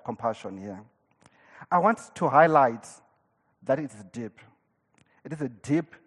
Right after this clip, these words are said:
feeling. It comes from really within one's bosoms. In fact, I'm told that the Hebrew of the, the Hebrew root, root of the word compassion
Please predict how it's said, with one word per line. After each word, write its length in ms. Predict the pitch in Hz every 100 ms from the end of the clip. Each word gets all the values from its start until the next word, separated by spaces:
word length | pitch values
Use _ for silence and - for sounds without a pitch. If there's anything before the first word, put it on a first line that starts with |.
| _
feeling. 560 | _ - 131 107 98 104 _ _ _ _
It 160 | 151 -
comes 260 | 180 185
from 380 | - 160 143 135 107
really 560 | 156 175 160 131 123 - _ _ _
within 500 | 139 135 127 160 156
one's 280 | 117 139 139
bosoms. 560 | 107 127 123 107 95 98 - _ _ _ - -
In 100 | 175
fact, 400 | - 226 220 -
I'm 220 | 165 151 147
told 280 | 214 196
that 180 | 156 214
the 100 | 147
Hebrew 600 | 123 160 185 113 113 113 - _ _ _
of 280 | 139 135 -
the, 160 | 135 139 135
the 180 | 120 127 -
Hebrew 340 | 185 147 135 107
root, 260 | 160 -
root 180 | 131 160
of 80 | 151
the 80 | 120
word 120 | 139
compassion 680 | - 127 147 151 - 98 117